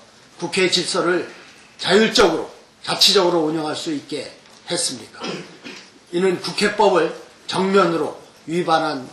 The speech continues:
처사입니다. 정말 부끄러운 일입니다. 국회의장이라면 최소한 국회의 권위와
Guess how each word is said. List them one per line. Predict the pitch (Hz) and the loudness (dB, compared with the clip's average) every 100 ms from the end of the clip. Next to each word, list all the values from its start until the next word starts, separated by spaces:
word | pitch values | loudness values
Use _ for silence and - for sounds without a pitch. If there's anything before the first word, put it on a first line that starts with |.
| - - 127 | -20 -18 -12
처사입니다. | - 180 - 123 - - - - _ - - - - - | -6 -4 -4 -4 -8 -20 -20 -20 _ -20 -20 -20 -20 -18
정말 | 135 156 151 131 - | -8 -4 -4 -4 -10
부끄러운 | 165 - 170 151 147 | -10 -2 0 0 0
일입니다. | 127 104 - - - - - _ _ _ _ - | -4 -8 -16 -18 -20 -20 -20 _ _ _ _ -8
국회의장이라면 | 202 - 240 208 180 165 156 131 - - | -2 4 6 6 4 2 2 -4 -6 -12
최소한 | - 220 180 180 - - - - - - _ _ - | 0 2 4 2 -2 -8 -20 -20 -20 -20 _ _ -18
국회의 | 147 190 180 - | -8 2 2 2
권위와 | 156 170 180 185 190 - | -2 2 4 6 4 -2